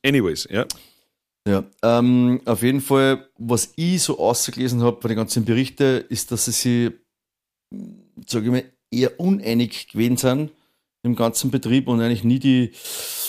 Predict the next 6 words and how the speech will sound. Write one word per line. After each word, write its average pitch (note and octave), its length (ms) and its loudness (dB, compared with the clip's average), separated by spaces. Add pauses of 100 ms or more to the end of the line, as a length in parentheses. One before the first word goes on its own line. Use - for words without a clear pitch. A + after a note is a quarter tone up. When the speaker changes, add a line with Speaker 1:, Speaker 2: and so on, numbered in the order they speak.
(540)
Speaker 2:
ja, A2 240 -2 (300)
ähm, G2+ 300 -6
die C3 100 -4
Übernahme, C3 640 4
die B2 120 -2
Übergabe A#2+ 760 2